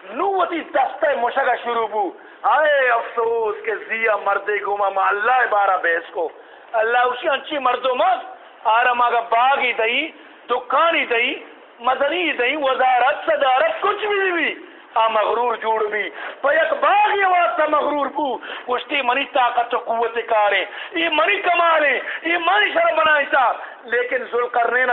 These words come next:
بچار بنائیں، صد دی بنائیں تھی، بنائیں رکاوٹی بنائیں تھی، چی اچھی، یہ اللہ حکمہ چی من بنائیں تا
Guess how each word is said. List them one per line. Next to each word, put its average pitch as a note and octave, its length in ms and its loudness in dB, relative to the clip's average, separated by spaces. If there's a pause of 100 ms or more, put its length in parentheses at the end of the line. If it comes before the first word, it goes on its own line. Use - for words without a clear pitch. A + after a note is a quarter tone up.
بچار C#4 300 0
بنائیں، D4+ 760 2 (460)
صد D#4+ 300 -2
دی C#4 100 -2
بنائیں A3 440 2
تھی، F#3 220 -4 (420)
بنائیں B3 340 2
رکاوٹی A#3 500 0
بنائیں G#3+ 260 0
تھی، G#3 140 -8
چی A#3 200 -6
اچھی، D#4 340 -6 (420)
یہ A3 160 -2
اللہ F#3+ 220 0
حکمہ A3 360 0 (100)
چی G3+ 100 -12
من F3+ 140 0
بنائیں D#3+ 340 0
تا - 60 -16